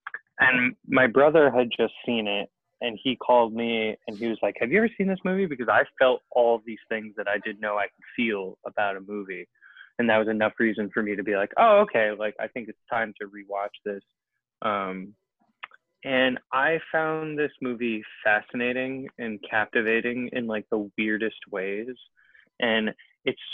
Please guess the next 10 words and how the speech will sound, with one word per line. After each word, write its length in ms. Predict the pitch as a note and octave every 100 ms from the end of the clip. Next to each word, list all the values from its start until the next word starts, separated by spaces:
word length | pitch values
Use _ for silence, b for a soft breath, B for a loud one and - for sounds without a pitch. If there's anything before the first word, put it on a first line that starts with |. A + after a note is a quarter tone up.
| -
sort 240 | C3+ C#3
of 200 | D#3+ D3+
reminds 640 | D#3 C3+ B2+ B2+ B2+ B2 B2+
me 460 | A#2+ A2+ A2 A2+ -
of 240 | B2 A2+ G2
watching 580 | A2+ G#2+ - A#2 A2+ A2 - _ _ _ _ - C3
a 100 | B2 -
Thomas 280 | B2+ A#2 A2 C3+
Vinterberg 640 | C#3 C#3 A2 A2 G#2 G2
movie 440 | G2+ F#2 G2 G2